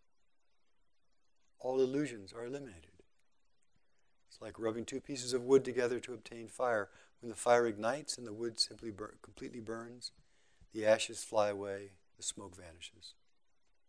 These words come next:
Using illusion to remedy illusion is just like this. And even though illusions are exhausted, one does not enter annihilation. Virtuous man, to know illusion is to depart from it,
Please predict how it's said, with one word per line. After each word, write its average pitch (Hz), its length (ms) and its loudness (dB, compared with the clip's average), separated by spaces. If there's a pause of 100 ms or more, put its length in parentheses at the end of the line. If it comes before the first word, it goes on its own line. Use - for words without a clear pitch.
(720)
Using 110 220 4
illusion 131 500 10
to 120 120 -6
remedy 123 380 0
illusion 120 480 -2
is 101 80 -14
just - 260 -10
like 107 200 -12
this. 92 340 -18 (1500)
And 117 100 -10
even 151 220 6
though 143 100 8
illusions 139 540 6
are 127 160 -4
exhausted, 117 640 -2
one 113 160 -10
does 107 160 -10
not 110 220 -8 (100)
enter 104 160 -16
annihilation. 92 640 -16 (3500)
Virtuous 120 400 4
man, 123 220 4
to 117 80 -4
know 127 160 6
illusion 127 440 6
is 113 140 -6
to 113 160 -10
depart 123 340 0
from 123 220 -6
it, - 200 -14